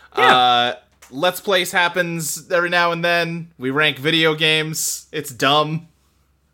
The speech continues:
Speaker 2: Uh, also, Eidolon Playtest. It's a podcast that, uh, I G M two actual play campaigns on. Uh,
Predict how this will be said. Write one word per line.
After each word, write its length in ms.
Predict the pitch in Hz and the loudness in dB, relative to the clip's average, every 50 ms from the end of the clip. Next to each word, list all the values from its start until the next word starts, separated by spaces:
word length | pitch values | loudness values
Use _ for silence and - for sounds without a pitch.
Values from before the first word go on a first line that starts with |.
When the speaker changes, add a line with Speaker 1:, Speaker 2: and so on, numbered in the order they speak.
| _ _ - - - - _ _ _ - - _ | _ _ -20 -20 -20 -20 _ _ _ -20 -20 _
Speaker 2:
Uh, 880 | - 120 123 120 120 120 120 120 117 117 117 117 113 113 113 113 113 - - _ _ - | -4 -2 0 2 2 2 2 2 2 2 2 2 0 0 -2 -2 -4 -6 -8 _ _ -4
also, 640 | 185 202 196 - 220 214 226 233 240 254 - - _ _ _ 208 | -2 -2 -2 0 0 0 0 0 0 -2 -4 -8 _ _ _ -2
Eidolon 360 | 220 233 233 240 240 233 226 | 0 0 0 0 0 -2 -2
Playtest. 680 | 220 - 262 254 247 233 - 165 131 110 - - - - - | -2 -2 -2 0 0 0 0 0 0 0 -2 -8 -12 -10 -8
It's 180 | 190 185 - | -8 -6 -4
a 60 | 180 | -6
podcast 580 | 165 202 190 185 180 180 208 196 190 185 185 - | -4 -2 -2 -2 -2 -2 0 0 0 0 -2 -2
that, 280 | 185 165 160 160 160 - _ _ | -2 0 0 0 -2 -4 _ _
uh, 300 | - 165 170 165 160 160 - - | 0 0 2 2 2 0 -2 -2
I 480 | 165 175 185 180 180 175 160 139 120 113 113 | 0 0 2 2 0 -2 -4 -8 -10 -14 -10
G 240 | - 156 160 165 170 | -8 -4 -2 0 0
M 260 | 175 180 175 175 165 | 0 0 -2 -4 -8
two 380 | - - - 233 233 240 240 | -8 -6 -6 -6 -4 -2 0
actual 420 | 233 220 220 220 - - 247 240 226 | 0 0 0 -2 -4 -4 -4 -4 -4
play 240 | - 247 240 233 226 | -2 0 0 0 0
campaigns 600 | - 254 240 240 226 240 240 202 165 143 131 143 | 0 -2 -2 -2 0 0 0 0 0 -2 -2 0
on. 380 | 147 147 156 156 160 165 165 165 - _ - _ _ _ _ _ _ | 0 2 2 0 0 -4 -6 -12 -16 _ -20 _ _ _ _ _ _
Uh, 580 | - 120 123 123 120 117 113 113 110 107 107 | 0 2 4 4 4 4 2 2 0 -2 -4